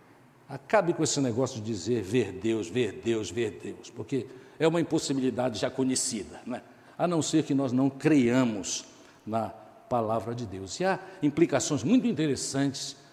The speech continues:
relacionadas a este, a esta revelação de que Deus é espírito. Exatamente porque Deus é espírito,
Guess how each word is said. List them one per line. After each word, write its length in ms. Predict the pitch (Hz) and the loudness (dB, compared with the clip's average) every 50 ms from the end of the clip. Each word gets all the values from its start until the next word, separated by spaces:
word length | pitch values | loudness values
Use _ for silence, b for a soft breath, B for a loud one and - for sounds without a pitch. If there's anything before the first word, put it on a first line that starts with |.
| b b b | b b b
relacionadas 840 | b 147 165 165 156 156 - 147 131 139 151 151 139 139 127 110 - | b 2 4 4 4 2 2 2 2 4 4 4 2 0 -2 0 -2
a 100 | 123 127 | -2 -2
este, 320 | 120 - - - - 107 - B B B B | -2 -4 -6 -8 -8 -10 -10 B B B B
a 60 | B 117 | B -4
esta 240 | 127 - - - | -4 -2 2 0
revelação 800 | 123 98 104 170 214 170 135 165 147 139 120 107 - - 135 139 | 2 4 4 4 4 4 4 4 4 4 2 2 0 0 2 2
de 100 | 135 127 | 2 0
que 160 | 123 - - 117 | -2 -2 -2 -4
Deus 540 | 95 92 - 120 123 127 131 127 110 107 | -2 2 4 4 6 6 4 2 2 0
é 180 | 120 120 117 113 - - - - - - - | 0 0 0 0 -6 -14 -18 -20 -18 -8 -2
espírito. 720 | 135 143 135 135 - - - - 107 92 87 78 82 80 - - B B B B B B B B B B B | 0 0 0 0 -4 -12 -12 -12 -10 -10 -10 -12 -14 -18 -20 -20 B B B B B B B B B B B
Exatamente 720 | 170 196 208 180 147 202 254 254 262 226 233 240 - 196 | 10 10 10 10 8 6 6 8 8 6 6 4 2 4
porque 380 | 160 202 196 190 - 196 170 | 8 8 8 8 8 4 4
Deus 360 | 131 117 139 143 139 131 107 | 6 8 8 8 8 6 6
é 120 | 120 123 123 | 4 4 4
espírito, 880 | 120 120 - - - - - 214 254 262 254 202 143 - - 127 120 | 4 2 0 -4 -4 0 4 6 8 8 8 6 6 4 2 -2 -4